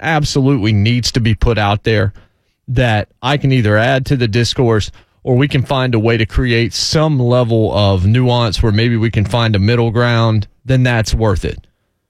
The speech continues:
But generally speaking, there are a lot of people that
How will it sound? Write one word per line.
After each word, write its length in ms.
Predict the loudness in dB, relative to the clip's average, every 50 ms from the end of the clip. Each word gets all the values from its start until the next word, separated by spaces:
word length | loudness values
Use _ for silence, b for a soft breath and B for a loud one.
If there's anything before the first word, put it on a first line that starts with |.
| _ _ _ _ -6
But 420 | -2 0 0 2 2 0 -2 -4 -8 _ _ _ _ _ -8 -6
generally 560 | -4 -2 0 0 0 0 0 0 0 0 0
speaking, 640 | 0 -2 -2 -2 -2 -2 -2 -2 0 -2 -2 -4 -6 -12 _ _ _ _ _ _ _ _ _ _ _ _ _ -4 -2
there 240 | 0 2 2 2
are 20 | 2
a 60 | 2
lot 160 | 0 0 0
of 60 | 0
people 280 | 0 -2 -2 0 -2 -2 0
that 340 | 0 0 0 0 -2 -4